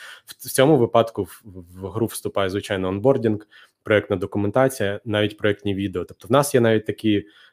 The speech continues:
там з-, відеозаписи, де ми, е, там, ну, якась людина з компанії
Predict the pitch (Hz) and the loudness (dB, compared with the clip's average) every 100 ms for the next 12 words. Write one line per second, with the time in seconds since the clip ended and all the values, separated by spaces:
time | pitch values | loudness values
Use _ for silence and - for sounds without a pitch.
0 | _ - 92 101 - 104 120 110 107 107 | _ -6 -6 -6 -8 -2 0 2 2 2
1 | 123 123 110 101 95 98 95 95 95 90 | 2 2 -2 -4 -4 -4 -2 -2 -2 -4
2 | 98 98 104 101 101 _ _ 123 104 90 | -6 -4 0 0 -2 _ _ -12 -10 -8
3 | 85 101 139 80 92 90 90 92 92 110 | -10 -6 -6 -4 -6 -6 -8 -8 -4 -2
4 | 92 - 87 98 95 92 | -4 -8 -10 -6 -6 -8